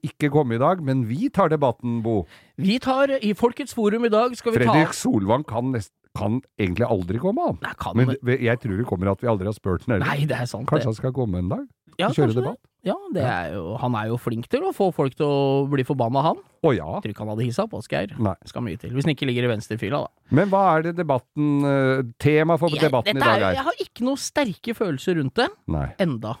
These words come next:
Speaker 2: før vi har begynt å snakke om det. Men jeg tenker jeg skal slenge det ut.
Speaker 1: Ja.
Speaker 2: Så lager jeg en poll på det i, i kveld,
Speaker 1: Mhm.
Speaker 2: så dere kan sjekke på Instaen vår. Hva, eh, det går på er, er det lov å ha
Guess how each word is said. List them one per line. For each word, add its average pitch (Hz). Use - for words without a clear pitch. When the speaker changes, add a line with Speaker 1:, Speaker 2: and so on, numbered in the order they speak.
Speaker 2:
før 143
vi 147
har 147
begynt 135
å 143
snakke 151
om 113
det. 247
Men 240
jeg -
tenker 349
jeg 233
skal -
slenge 226
det 180
ut. -
Speaker 1:
Ja. 85
Speaker 2:
Så 240
lager 208
jeg 156
en -
poll 120
på 131
det 214
i, 185
i 185
kveld, 254
Speaker 1:
Mhm. 87
Speaker 2:
så 120
dere 185
kan 208
sjekke 190
på 160
Instaen 123
vår. 127
Hva, 170
eh, 196
det 202
går 185
på 262
er, 151
er 165
det 247
lov 240
å 220
ha 185